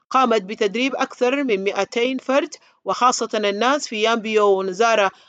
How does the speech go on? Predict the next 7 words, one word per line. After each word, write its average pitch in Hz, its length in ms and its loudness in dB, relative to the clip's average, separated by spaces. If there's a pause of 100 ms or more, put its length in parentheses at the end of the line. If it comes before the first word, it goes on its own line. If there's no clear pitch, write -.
على 202 240 2
إنتاج 269 360 0
مستحضرات 214 640 0
التجميل 190 520 -4
وتربية 180 600 -6
النحل. 190 380 -10 (540)
وقالت: 254 500 2